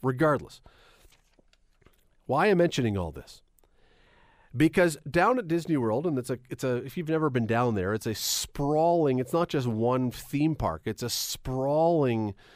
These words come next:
four theme parks, a couple water parks, hotels everywhere, golf courses. It's a massive thing. It's bigger than the size of Manhattan, the whole thing. And they have just opened,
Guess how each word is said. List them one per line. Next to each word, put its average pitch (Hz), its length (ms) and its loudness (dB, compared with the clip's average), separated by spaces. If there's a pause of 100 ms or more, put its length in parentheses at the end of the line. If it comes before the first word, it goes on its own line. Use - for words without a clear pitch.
(340)
four 170 400 2
theme 131 300 0
parks, 117 340 0
a 107 40 -2
couple 135 320 -2
water 120 300 2
parks, 117 360 0
hotels 131 680 -2
everywhere, 123 480 0
golf 120 380 -2
courses. 120 360 -6
It's 135 140 -4
a 160 60 -6
massive 196 580 -2
thing. 131 160 -2
It's 107 140 -6
bigger 214 280 2
than 175 120 -4
the 135 60 -2
size 135 280 0
of 110 80 -6
Manhattan, 107 680 -2
the 80 60 -8
whole 95 160 -6
thing. 82 240 -12 (1000)
And 165 280 6
they 214 220 4
have 160 260 0
just 143 680 0 (100)
opened, 95 580 0